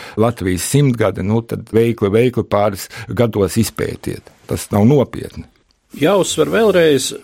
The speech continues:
Speaker 2: šie materiāli nav valsts drošības iestāžu darbinieku profesionālās, respektīvi viņu dienesta darbības materiāli.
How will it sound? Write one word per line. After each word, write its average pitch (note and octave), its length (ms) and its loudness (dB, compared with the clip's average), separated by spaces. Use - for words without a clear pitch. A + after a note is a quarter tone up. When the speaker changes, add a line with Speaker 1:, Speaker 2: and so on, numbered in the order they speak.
Speaker 2:
šie G3+ 320 -2
materiāli F#3 720 0
nav E3 460 2
valsts C3+ 320 0
drošības G2+ 640 -2
iestāžu F#2 640 0
darbinieku D#3 1040 0
profesionālās, D#2 1120 -2
respektīvi G2+ 540 -2
viņu A#2+ 180 4
dienesta C#3 640 0
darbības C#2 560 -4
materiāli. A1+ 560 -6